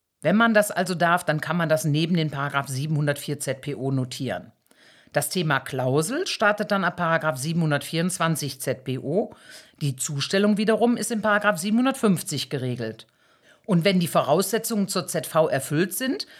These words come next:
dann beauftragt man häufig den Gerichtsvollzieher mit der Zwangsvollstreckung, zum Beispiel Abnahme der Vermögensauskunft. Das Thema G-V-Vollstreckung finden wir aber ab Paragraph siebenhundertdreiundfünfzig Z P O. Die Regelbefugnisse des Gerichtsvollziehers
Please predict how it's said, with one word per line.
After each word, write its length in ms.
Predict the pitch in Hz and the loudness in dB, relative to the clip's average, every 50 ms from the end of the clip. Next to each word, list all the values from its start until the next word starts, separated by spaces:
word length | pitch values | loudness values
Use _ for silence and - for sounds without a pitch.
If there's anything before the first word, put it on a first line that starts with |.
| - _ | -12 _
dann 160 | - 160 175 175 | 0 0 2 2
beauftragt 540 | 175 143 104 170 185 - - 185 190 185 | 2 2 2 2 2 2 0 -4 -4 -2
man 200 | 196 175 165 139 | 0 0 0 2
häufig 400 | 127 143 156 175 - 220 202 - | 2 2 2 2 0 -4 -10 -8
den 240 | - 175 160 147 143 | -4 -2 -2 0 0
Gerichtsvollzieher 640 | 131 135 123 147 143 - - 185 180 180 - 180 170 | -2 -2 -4 -4 -4 -4 -4 -4 -4 -4 -2 -2 0
mit 180 | 165 170 165 - | 0 0 0 0
der 120 | 196 190 | -2 -2
Zwangsvollstreckung, 880 | 196 - 151 143 151 151 - - 139 - - - 135 123 - 120 117 120 | 0 0 0 0 0 0 -2 -4 -4 -4 -2 -4 -4 -2 -2 -4 -4 -4
zum 160 | 117 - 127 123 | -6 -8 -8 -6
Beispiel 320 | 120 123 127 - - 139 | -6 -6 -6 -6 -6 -4
Abnahme 500 | - - - - - 147 135 135 135 135 | -2 -2 -4 -2 -2 -2 0 0 0 0
der 100 | 135 131 | -2 -2
Vermögensauskunft. 1120 | - 139 131 127 147 160 165 160 147 - - 104 117 120 - - - 120 101 82 - - _ _ _ _ - - - - - - - - | -2 -2 -2 0 0 0 0 0 -2 -4 -4 -4 -6 -6 -8 -8 -8 -8 -10 -10 -14 -18 _ _ _ _ -20 -20 -20 -20 -20 -12 -4 -2
Das 200 | 160 156 - - | -2 0 0 0
Thema 320 | - 202 196 190 170 156 | 0 2 2 4 2 2
G-V-Vollstreckung 1200 | 135 127 139 127 - - 127 123 147 170 - - 226 240 - - - 269 262 262 - 277 277 277 | 2 0 -4 -4 -2 0 0 2 2 2 0 0 -2 -2 -2 -4 -6 -6 -6 -6 -4 -4 -4 -4
finden 420 | - - 220 214 214 - - 190 | -2 -2 0 0 0 0 -2 -2
wir 160 | 165 170 - - | -2 -2 0 0
aber 300 | 156 160 175 - - - | 2 2 2 0 2 0
ab 160 | - - - | -2 -2 -2
Paragraph 460 | - 165 156 151 156 151 151 160 143 | -4 -2 0 0 0 0 0 -2 -2
siebenhundertdreiundfünfzig 1300 | 135 127 160 165 165 160 156 151 147 143 - 127 135 135 127 123 - - 190 233 240 - - 240 233 - | -2 -6 -4 -2 -2 0 0 0 0 -2 -2 -2 -2 -2 -2 -2 -2 0 0 0 0 -2 -4 -6 -4 -2
Z 200 | - 220 214 220 | 0 0 0 0
P 140 | - 208 196 | 0 -2 -2
O. 280 | - 185 185 185 185 - - - - - - _ - | 0 2 0 0 0 -4 -14 -20 -20 -20 -20 _ -4
Die 140 | 165 147 160 | -2 0 0
Regelbefugnisse 1040 | 151 156 156 180 196 - 233 220 180 214 208 - 220 214 208 - 202 196 - - 180 | 2 4 4 4 4 4 4 2 2 0 -2 -2 -4 -4 0 0 0 0 0 -2 -4
des 200 | 147 190 180 - | -4 -4 -4 -4
Gerichtsvollziehers 840 | 185 170 180 - - - - 175 - - - 175 165 170 160 - | -4 -6 -6 -6 -4 -4 -2 -2 -2 -2 -2 0 0 0 0 -2